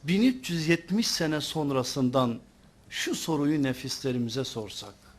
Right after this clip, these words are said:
acaba bizler yürekleri Hüseyin'le olup da bilekleri Yezid'le olanlardan mıyız?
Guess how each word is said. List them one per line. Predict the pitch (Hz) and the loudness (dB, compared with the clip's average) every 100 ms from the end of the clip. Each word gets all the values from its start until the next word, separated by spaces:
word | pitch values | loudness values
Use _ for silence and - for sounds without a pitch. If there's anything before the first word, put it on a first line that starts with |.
| - - - - - - - - - - 190 | -20 -20 -20 -20 -20 -20 -20 -20 -20 6 12
acaba | 240 240 220 180 139 | 12 12 10 10 8
bizler | 165 147 139 135 113 - - - - _ - - _ _ | 4 0 6 6 6 -2 -4 -6 -14 _ -20 -20 _ _
yürekleri | 127 143 156 160 - 160 165 160 143 | 0 4 4 2 0 0 2 -2 -4
Hüseyin'le | 135 - 156 175 160 143 143 | -2 2 4 6 6 4 2
olup | 139 139 147 - 127 | 2 2 0 -2 0
da | 104 - - - - - - - 123 | 0 -4 -20 -20 -20 -20 -20 -20 -10
bilekleri | 120 143 143 135 - 139 139 131 | -4 2 2 2 0 2 2 0
Yezid'le | 120 127 123 160 - 131 - | 2 0 0 -4 -2 -4 0
olanlardan | 127 117 117 113 110 107 165 | 0 0 0 0 -2 -2 -4
mıyız? | 160 117 101 - - | -4 -6 -8 -12 -12